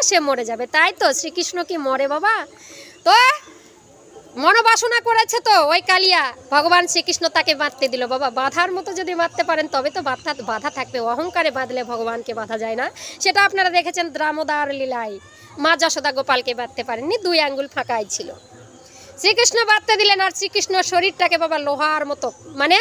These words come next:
পাথরের মতো করছে, যত ঘষাঘষি করে, যত ডলাডলি করে, ওই কালিয়া নাগের ছাল ছিল সব ছিঁড়ে যায় বাবা। এইবার লেজটা ধরে বনবন করে ঘুরাতে থাকলো, কালিয়া নাগ ধপাস করে পড়ে গেল, আর কোলে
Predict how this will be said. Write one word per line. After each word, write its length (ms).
পাথরের 480
মতো 240
করছে, 400
যত 360
ঘষাঘষি 640
করে, 340
যত 280
ডলাডলি 600
করে, 180
ওই 80
কালিয়া 460
নাগের 320
ছাল 320
ছিল 260
সব 220
ছিঁড়ে 240
যায় 200
বাবা। 260
এইবার 380
লেজটা 460
ধরে 220
বনবন 540
করে 200
ঘুরাতে 360
থাকলো, 280
কালিয়া 340
নাগ 200
ধপাস 460
করে 220
পড়ে 180
গেল, 180
আর 280
কোলে 300